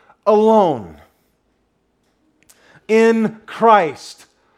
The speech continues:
alone, then and only then will God give you,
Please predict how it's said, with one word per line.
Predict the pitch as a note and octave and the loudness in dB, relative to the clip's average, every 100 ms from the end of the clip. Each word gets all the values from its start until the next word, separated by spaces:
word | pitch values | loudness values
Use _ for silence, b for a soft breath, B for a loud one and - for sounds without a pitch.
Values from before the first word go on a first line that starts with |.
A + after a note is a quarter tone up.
| _ - | _ -6
alone, | E3 E3 E3+ C3+ G#2+ D2 _ _ _ _ _ _ _ _ _ _ _ _ _ _ _ _ _ _ _ _ _ _ _ _ _ _ _ _ _ - | -2 0 -2 -4 -8 -16 _ _ _ _ _ _ _ _ _ _ _ _ _ _ _ _ _ _ _ _ _ _ _ _ _ _ _ _ _ -6
then | C#3+ A3+ A#3 | 0 2 4
and | A3+ | 4
only | A3 B3+ A#3 | 4 4 0
then | F#3 F3+ F3+ F#3 F3+ B | 0 -2 -2 -4 -6 B
will | E3+ F3 | -4 -2
God | F3+ F#3 F#3+ C3+ | 0 2 0 -2
give | E3 F#3+ E3 | -2 -2 -2
you, | G3 A#3+ G#3+ B2+ - | -2 0 0 -4 -8